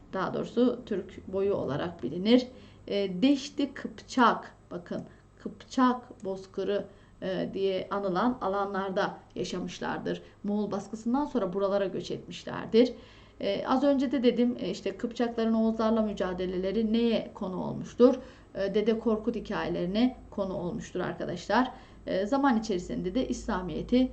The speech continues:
kabul etmişlerdir. Bu cümleleri unutmayalım. Peçeneklere gelelim. Aslında şöyle verirler. Tarihte hiç devlet kuramamış Türk boyudur.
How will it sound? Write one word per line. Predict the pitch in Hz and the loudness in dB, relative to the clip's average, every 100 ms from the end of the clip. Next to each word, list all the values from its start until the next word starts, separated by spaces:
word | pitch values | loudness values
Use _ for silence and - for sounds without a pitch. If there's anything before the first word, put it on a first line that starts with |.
| - | -6
kabul | - 208 190 220 - | -4 -2 2 0 0
etmişlerdir. | 208 - 190 - 160 170 185 226 240 - - | -6 -6 -10 -10 -8 -6 6 6 6 0 -6
Bu | - - | -4 -2
cümleleri | 175 175 240 190 277 - | -2 -2 0 2 2 2
unutmayalım. | 214 240 254 - 202 190 170 - - - - - - | 0 0 0 0 0 2 0 -4 -14 -20 -20 -18 0
Peçeneklere | 320 320 403 403 - 415 | 2 4 2 2 2 4
gelelim. | 392 294 226 247 311 | 4 6 6 4 4
Aslında | 294 294 392 392 349 | 0 0 -4 2 2
şöyle | 359 359 302 | 6 6 6
verirler. | 220 202 202 262 277 | 4 2 2 0 2
Tarihte | 294 302 330 - 294 | 4 6 4 2 0
hiç | 285 294 - - | 2 0 -4 -2
devlet | 233 233 262 - | 2 2 2 0
kuramamış | 220 202 185 240 | -2 -2 0 -4
Türk | - 254 247 196 | -2 -4 -4 -2
boyudur. | 185 190 269 | -2 0 -2